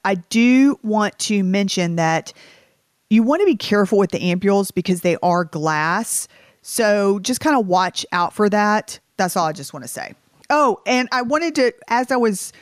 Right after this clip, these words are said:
getting the link, by the way, th-, it's not sponsored by them or anything. Lindsay and I pay our own money to buy these supplements.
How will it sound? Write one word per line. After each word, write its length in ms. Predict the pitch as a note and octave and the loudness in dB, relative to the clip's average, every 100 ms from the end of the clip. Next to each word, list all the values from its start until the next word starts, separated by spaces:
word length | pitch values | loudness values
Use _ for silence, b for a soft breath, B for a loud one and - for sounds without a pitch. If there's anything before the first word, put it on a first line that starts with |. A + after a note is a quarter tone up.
| b b b b b F#3+ | b b b b b -4
getting 220 | A#3+ A3 | -2 0
the 80 | G#3 | -2
link, 560 | F#3+ A3 C4 D4 - - - | 0 0 0 -2 -10 -14 -4
by 180 | B3 C4 | 0 0
the 80 | |
way, 160 | A#3 F#3+ | 2 0
th-, 200 | E3+ G3+ | 0 0
it's 220 | G#3+ A#3+ | 0 0
not 220 | - G3 - | -2 -2 -4
sponsored 600 | - G#3+ G3+ - F3+ D3+ | -2 0 0 0 -2 0
by 140 | D#3+ | -2
them 220 | D#3+ D3+ | -2 -2
or 40 | D3+ | -2
anything. 300 | D3+ D#3 E3+ | -2 -2 0
Lindsay 280 | G3 G#3 | 0 2
and 80 | G#3+ | 0
I 60 | F#3 | 0
pay 200 | G3 F#3 | 0 0
our 120 | D#3+ D#3 | 0 -2
own 200 | F3+ G3 | 0 2
money 260 | E3 E3 | 0 -2
to 140 | D#3+ E3+ | -4 -2
buy 320 | D#3 D3+ D#3 | 0 0 -2
these 260 | D#3 E3 - | -2 -4 -2
supplements. 760 | E3+ D3 B2+ A#2+ F3 - - | -4 -2 -6 -4 -6 -8 -16